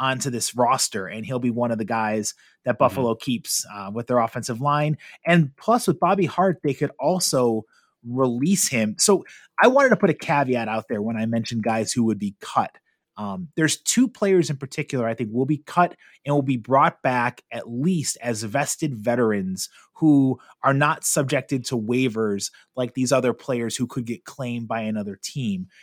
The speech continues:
Speaker 1: And I think that Taiwan Jones gets cut and that Bobby Hart gets cut, but they both are brought back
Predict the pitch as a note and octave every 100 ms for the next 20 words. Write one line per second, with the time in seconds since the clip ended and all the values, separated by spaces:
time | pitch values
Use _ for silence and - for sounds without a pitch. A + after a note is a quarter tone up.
0 | - C3+ C3+ F#3 G#3+ F3+ D3+ - D#3 D#3
1 | C#3+ B2 A#2+ C3 D#3 C#3 F3 - - F#3
2 | - _ _ - C3+ C3+ - C3+ B2+ -
3 | - D3 - _ - - - - G2+ -
4 | _ _ _ C#3+ C#3 C#3 A#2+ C#3+ E3+ D3+
5 | A2+ C#3 B2 - C3+ A#2